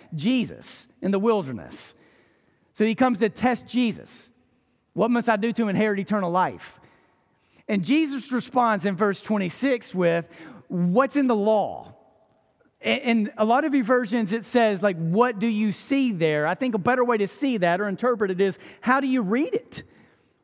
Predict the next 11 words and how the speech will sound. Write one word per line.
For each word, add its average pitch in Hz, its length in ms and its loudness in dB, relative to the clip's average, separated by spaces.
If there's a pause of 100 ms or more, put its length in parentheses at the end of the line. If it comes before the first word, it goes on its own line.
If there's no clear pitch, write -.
(720)
I 233 120 2
try 311 160 2
to 302 80 -4
teach 285 260 0
people 277 280 2
how 254 240 2
you 302 140 2
read 277 160 0
the 247 60 0
Bible 254 600 0 (120)
is 202 200 -2